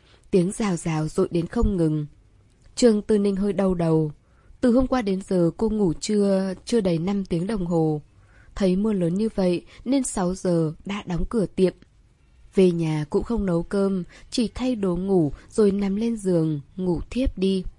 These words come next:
Cũng không biết ngủ được bao lâu thì di động ở đầu giường ong ong vang lên không ngừng.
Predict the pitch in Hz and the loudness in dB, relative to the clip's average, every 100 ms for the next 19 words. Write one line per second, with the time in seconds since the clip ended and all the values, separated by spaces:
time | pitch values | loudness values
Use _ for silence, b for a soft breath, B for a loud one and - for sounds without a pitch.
0 | _ - - - - - - - - 247 | _ -20 -20 -20 -20 -20 -20 -4 0 0
1 | 262 254 214 196 262 247 233 220 - 208 | 0 -2 -2 -2 -2 -2 -4 -6 -6 -2
2 | 165 170 165 196 190 190 196 196 170 B | 0 0 -2 -2 -2 0 0 -2 -6 B
3 | - 247 269 262 240 - 170 160 160 - | -4 -2 -2 -4 -4 -4 -4 -2 -4 -4
4 | 170 160 151 - - 214 208 208 196 202 | -2 -2 -2 -8 -2 -2 0 -2 -2 -2
5 | 240 226 220 - 254 240 190 165 151 | -2 0 -4 -2 0 0 2 0 -2